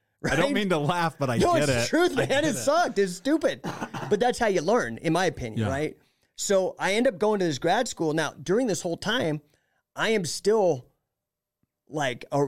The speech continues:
Speaker 2: a masterless samurai going to all these different jujitsu grappling schools and trying to figure my way out. Now, partially because I think of the trauma of,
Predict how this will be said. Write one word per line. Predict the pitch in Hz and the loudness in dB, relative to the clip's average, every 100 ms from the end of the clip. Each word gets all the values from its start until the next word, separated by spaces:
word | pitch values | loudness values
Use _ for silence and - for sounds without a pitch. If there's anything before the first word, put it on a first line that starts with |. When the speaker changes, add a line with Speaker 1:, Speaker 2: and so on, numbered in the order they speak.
| - | -2
Speaker 2:
a | 135 | -4
masterless | 127 139 160 - 160 143 135 | -2 0 -2 -2 0 0 0
samurai | - 190 175 143 127 | 0 0 2 0 -2
going | 127 147 151 | -2 -2 0
to | 143 | 0
all | 143 151 | 0 2
these | 151 143 | 0 0
different | 160 143 127 - _ _ _ _ | -2 -2 -4 -8 _ _ _ _
jujitsu | 139 135 113 170 - 156 143 135 127 - | -8 -4 0 0 0 0 0 -2 -4 -2
grappling | 160 180 208 151 120 | 0 0 0 -4 -4
schools | 120 - 117 117 | -8 -6 -6 -6
and | 120 | -10
trying | 113 175 160 | -4 -4 -2
to | 127 - _ _ _ | -6 -12 _ _ _
figure | - - 190 170 | -10 -2 0 0
my | 139 | -4
way | 113 170 196 | -2 -2 0
out. | 190 170 - _ _ _ _ _ - | 0 -2 -6 _ _ _ _ _ -10
Now, | 143 143 135 - _ _ _ _ | -4 -2 -2 -6 _ _ _ _
partially | - 277 320 233 175 | -2 -2 0 0 0
because | 147 139 147 123 | 0 -2 -2 -2
I | 131 | -4
think | 127 151 | -4 -4
of | 131 127 | -4 -4
the | 123 | -8
trauma | - 156 160 151 143 - | -2 -2 0 -2 -4 -6
of, | 123 120 113 | -6 -6 -8